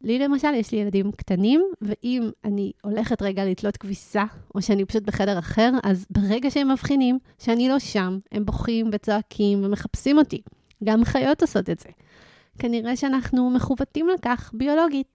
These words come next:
דרווין ופרויד ראו את ההתנהגות הזאת וקישרו אותה לאבל. מה שהגיוני היה גם בעיני ג'ון בולבי, שהוא אבי תיאוריית ההתקשרות, אה, הוא גם חשב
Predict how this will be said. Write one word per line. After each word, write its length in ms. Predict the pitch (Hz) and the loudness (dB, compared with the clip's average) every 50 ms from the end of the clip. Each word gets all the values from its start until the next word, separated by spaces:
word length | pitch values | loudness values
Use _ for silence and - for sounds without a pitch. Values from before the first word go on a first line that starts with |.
| _ - | _ -4
דרווין 520 | 202 254 269 285 285 269 - 285 277 262 - - | -2 0 2 2 2 2 2 2 0 0 0 -2
ופרויד 720 | 208 208 294 311 302 - - 220 208 202 185 180 185 180 | 0 2 2 0 0 -2 0 2 2 4 4 2 0 -2
ראו 260 | 180 196 208 208 226 247 | -2 -2 0 0 0 0
את 120 | - - | 0 0
ההתנהגות 640 | 214 202 196 - 190 185 185 185 180 208 226 240 - | -2 -2 -2 -2 -2 0 -2 -2 -2 -2 -2 0 0
הזאת 320 | 247 220 226 220 240 - - | 0 0 0 -2 -4 -6 -10
וקישרו 420 | 165 - - 190 - - 220 208 | -14 -12 -10 -12 -8 -4 0 0
אותה 220 | 214 220 - 214 175 | 0 0 0 -2 -4
לאבל. 440 | 160 - - - 202 202 180 175 156 - - - - | -4 -6 -4 -2 -2 -2 -2 -4 -6 -8 -10 -8 -4
מה 140 | - 214 233 | -2 0 0
שהגיוני 520 | 220 - 226 190 180 190 190 202 226 226 220 | 0 0 0 0 2 2 2 2 2 2 2
היה 200 | 214 208 202 208 208 202 | 2 2 2 0 -2 -2
גם 260 | 202 202 196 202 196 | -2 0 0 2 2
בעיני 320 | 190 185 185 185 180 180 180 | 2 2 0 0 0 -2 0
ג'ון 260 | 160 196 180 185 175 165 | 0 0 2 2 2 0
בולבי, 480 | 226 233 247 262 240 226 262 254 254 233 | 0 2 2 2 2 2 2 0 0 -2
שהוא 360 | - - - 190 180 180 180 | -4 -4 -2 0 0 0 0
אבי 300 | 175 160 156 196 190 185 | -2 -2 -4 -4 -4 -4
תיאוריית 400 | - - 190 185 180 190 190 - | -4 -2 -2 0 0 0 0 0
ההתקשרות, 720 | 180 175 - - 214 - - - 233 269 285 285 - - _ - - - - _ _ _ _ - | -2 -4 -4 -6 -10 -8 -6 -2 0 0 0 0 -2 -10 _ -20 -20 -20 -20 _ _ _ _ -8
אה, 140 | 208 196 190 - | -6 -6 -6 -6
הוא 100 | 185 180 | -6 -6
גם 180 | 196 202 214 | -4 -4 -4
חשב 260 | 214 - 269 - 262 | -4 -4 -4 -2 -4